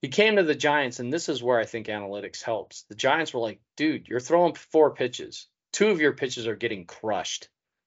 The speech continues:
Stick with your two-seamer and stick with your off, one off speed, and that's it. Just throw those two.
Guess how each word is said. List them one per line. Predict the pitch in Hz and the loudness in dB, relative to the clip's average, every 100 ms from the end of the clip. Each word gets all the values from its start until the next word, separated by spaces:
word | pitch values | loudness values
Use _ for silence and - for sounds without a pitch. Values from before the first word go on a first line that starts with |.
| _ _ _ _ _ _ _ _ _ - | _ _ _ _ _ _ _ _ _ -6
Stick | - - 202 202 156 | -2 2 4 2 4
with | 165 139 | 2 4
your | 147 135 123 | 4 4 4
two-seamer | - 208 190 - 196 180 180 180 175 _ _ | 0 -2 -2 0 2 4 4 2 -2 _ _
and | 127 127 | -2 0
stick | - 160 151 | 4 2 4
with | 127 | 2
your | 127 123 | 6 6
off, | 113 - | 4 0
one | 117 135 | 0 2
off | 123 117 | 2 -2
speed, | - - 110 95 | -6 -6 -6 -6
and | 98 | -2
that's | 117 113 120 | 0 0 -2
it. | 101 - 101 | -2 -4 -6
Just | 120 - | -4 4
throw | 139 135 | 4 6
those | 123 113 - | 4 2 -2
two. | 113 90 | -4 -4